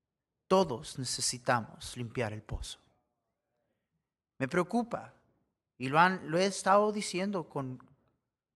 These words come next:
propósito y cantidad de veces, que ustedes que ya ele-, se elevaron a una medida de madurez que nosotros somos los peones. Pobres hermanos que siempre andan pasando al altar. "Yo ya no he-,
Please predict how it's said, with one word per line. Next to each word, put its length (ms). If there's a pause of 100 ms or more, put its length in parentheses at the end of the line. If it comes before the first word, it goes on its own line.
(140)
propósito 640
y 60
cantidad 500
de 80
veces, 160
que 280
ustedes 380
que 120
ya 240
ele-, 260
se 160
elevaron 560
a 80
una 200
medida 440
de 100
madurez 720
que 300 (420)
nosotros 460
somos 260
los 180
peones. 720 (1080)
Pobres 260
hermanos 440
que 100
siempre 340
andan 320
pasando 440
al 100
altar. 340 (600)
"Yo 100
ya 140
no 160
he-, 100